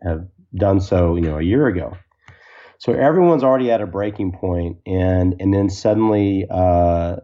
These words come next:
this snowstorm hits Texas. And I think one of the things I'd like to say is, is for everybody, um, outside of Texas who made fun of Texas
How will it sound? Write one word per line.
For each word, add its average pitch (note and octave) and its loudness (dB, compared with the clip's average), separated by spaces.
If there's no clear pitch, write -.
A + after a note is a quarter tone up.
this G2+ -4
snowstorm G#2 0
hits F2+ -2
Texas. F#2 -4
And F#2 0
I F#2 -2
think C#3+ 0
one C#3+ 0
of D#3+ 2
the D3+ 2
things B2+ 0
I'd A2 0
like G#2+ 0
to G2 -10
say F#2+ -4
is, F#2 -6
is F2 -4
for F#2+ 0
everybody, G2+ 2
um, F2 -2
outside A2+ 2
of G2+ -4
Texas F2+ -6
who F#2 -4
made F#2+ -2
fun A2 0
of G2 0
Texas F2 -4